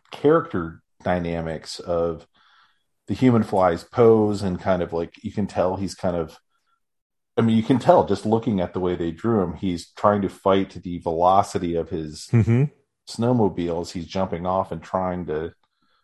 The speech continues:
Speaker 1: land on the, yeah, it's so cool.
Speaker 2: <laughs>
Speaker 1: It's so cool.
Speaker 2: It,
Speaker 1: Um,
Speaker 2: it is. I mean, all, all these are begging to be, like, back tattoos. They're just, <laughs> they're just, they're just crazy.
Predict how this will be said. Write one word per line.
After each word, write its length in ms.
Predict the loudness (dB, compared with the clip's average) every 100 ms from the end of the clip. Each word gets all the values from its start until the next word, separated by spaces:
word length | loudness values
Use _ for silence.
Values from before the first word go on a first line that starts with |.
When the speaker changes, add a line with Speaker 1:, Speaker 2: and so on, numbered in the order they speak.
| _ _ _
Speaker 1:
land 280 | -6 -4 -2
on 120 | -2
the, 80 | -4 -12
yeah, 300 | -12 -12 -12
it's 120 | -14
so 180 | -4 -4
cool. 500 | -4 -8 -8 -8 -14 _ _
Speaker 2:
<laughs> 580 | -6 -6 -6 -4 -4 -2 -4 -2 -4 -2
Speaker 1:
It's 300 | -8 -6 -6
so 180 | -2 -2
cool. 400 | 0 2 2 2 -4 -6 -8 -8 -10 _ -12 -8 -10 _ _ _ _ _ -16 -2
Speaker 2:
It, 60 | 0
Speaker 1:
Um, 600 | 2 2 0 -4 -8 -14 _ _ _ _
Speaker 2:
it 160 | 0 2
is. 400 | 4 6 4 4
I 80 | -2
mean, 200 | -4 0
all, 220 | 2 2
all 180 | 2 2
these 180 | 4 4
are 80 | 4
begging 300 | 4 2 0
to 60 |
be, 180 | 0 0
like, 240 | 0 -2 -8 -2
back 240 | -2 -2
tattoos. 480 | -6 -8 -10 -12 -14 _ -20 -20 2
They're 140 | 4 6
just, 220 | 4 -2 0
<laughs> 60 |
they're 80 | 2
just, 280 | 2 -2 -4 0
they're 140 | 2
just 240 | 2 0 2
crazy. 600 | 6 8 8 8 4 0